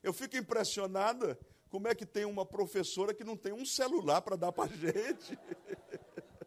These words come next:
A gente sorriu bastante. Mas é disso que eu estou falando pra você.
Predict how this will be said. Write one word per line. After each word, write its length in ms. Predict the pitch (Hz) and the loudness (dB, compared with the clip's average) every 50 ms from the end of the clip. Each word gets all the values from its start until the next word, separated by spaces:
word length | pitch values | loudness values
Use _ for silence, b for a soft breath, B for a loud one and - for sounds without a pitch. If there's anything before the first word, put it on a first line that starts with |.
| - - - - - - _ - - - _ _ - - - - _ _ _ _ _ _ _ _ B B B B B | -18 -16 -18 -18 -18 -18 _ -20 -20 -20 _ _ -20 -20 -20 -20 _ _ _ _ _ _ _ _ B B B B B
A 80 | B 165 | B -4
gente 220 | 160 202 202 - | -4 -4 -4 -4
sorriu 360 | - - 202 170 151 170 185 180 | -2 0 0 0 0 -2 -2 -2
bastante. 800 | 185 170 151 - - - 156 151 147 151 139 - - - - _ _ _ _ _ _ _ _ _ _ _ _ _ _ _ _ _ _ _ _ b b b b b b b b b b b | -2 -2 -2 -4 -4 -2 -2 0 0 -2 -6 -8 -14 -16 -18 _ _ _ _ _ _ _ _ _ _ _ _ _ _ _ _ _ _ _ _ b b b b b b b b b b b
Mas 220 | - 247 226 170 | -2 0 4 4
é 80 | 254 214 | 4 4
disso 340 | 156 156 285 302 - - - | 4 2 2 4 4 4 4
que 80 | - | 2
eu 40 | 208 | 2
estou 180 | 185 - 214 185 | 0 2 0 0
falando 400 | - - 180 170 175 175 160 139 | 2 2 2 2 4 2 2 0
pra 160 | - - 143 | 0 0 0
você. 500 | 127 120 117 110 - - 113 104 101 | 0 0 -4 -4 -4 -4 -4 -4 -6